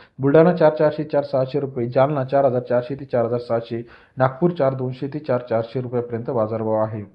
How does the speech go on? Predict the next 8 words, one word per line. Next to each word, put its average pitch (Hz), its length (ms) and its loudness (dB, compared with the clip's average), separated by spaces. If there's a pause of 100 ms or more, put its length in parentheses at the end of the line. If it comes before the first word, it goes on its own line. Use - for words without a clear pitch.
(720)
तसेच 117 220 -4
इतर 117 220 -4
महत्त्वाच्या 113 360 -4
ठिकाणी 117 200 -6
अमरावती 120 340 -4
चार 120 220 2
हजार 120 200 0
चारशे, 120 400 -4